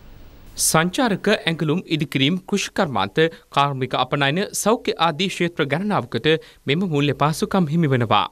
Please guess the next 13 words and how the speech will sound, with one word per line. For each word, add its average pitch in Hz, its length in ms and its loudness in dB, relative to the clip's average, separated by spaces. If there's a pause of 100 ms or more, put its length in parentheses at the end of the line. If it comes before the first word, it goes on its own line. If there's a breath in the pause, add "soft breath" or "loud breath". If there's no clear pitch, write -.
(140)
ආසියා 110 460 0
යටිතල 120 440 -6
පහසුකම් 131 540 -4
ආයෝජන 139 440 0
බැංකුව 127 360 -2
ලබා 131 220 2
දෙන 151 200 -4
මූල්‍ය 185 240 0
පහසුකමට 170 680 0
අනුවයි 139 420 0 (280 loud breath)
ව්‍යාපෘතිය 139 500 -2
ක්‍රියාත්මක 202 440 -2
කෙරෙන්නේ. 117 400 -2